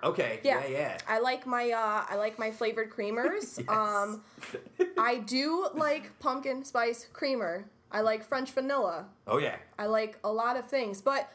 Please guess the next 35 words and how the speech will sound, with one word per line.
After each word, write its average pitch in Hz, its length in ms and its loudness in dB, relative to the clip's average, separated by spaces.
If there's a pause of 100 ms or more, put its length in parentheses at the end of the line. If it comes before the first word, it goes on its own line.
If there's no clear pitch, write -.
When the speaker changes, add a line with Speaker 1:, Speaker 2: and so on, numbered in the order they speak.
Speaker 2:
honestly, 311 480 0
I - 80 0
try 294 300 0
and 285 120 -2
stay 269 240 2
away 247 220 2
from 233 160 -8
coffee 220 720 0 (340)
Speaker 1:
You - 100 -8
Speaker 2:
if 196 120 -12
Speaker 1:
tea 262 160 -4
Speaker 2:
I - 40 -6
Speaker 1:
person? 233 360 -6
No 147 120 0
Speaker 2:
have - 20 -6
to. 156 220 -2
Speaker 1:
caffeine? 180 240 -6
No? 131 200 -4 (300)
Speaker 2:
No, 320 160 4 (200)
I 285 100 0
don't 381 260 2
need 381 180 0
it. 202 180 2
I 226 80 4
really 320 300 0
don't. 302 320 2
All 240 140 4
I 294 100 2
need 349 240 0
is, 339 140 0
like, 311 160 2
some 262 220 2
water 269 300 2
with 285 140 2
lemon, 285 440 0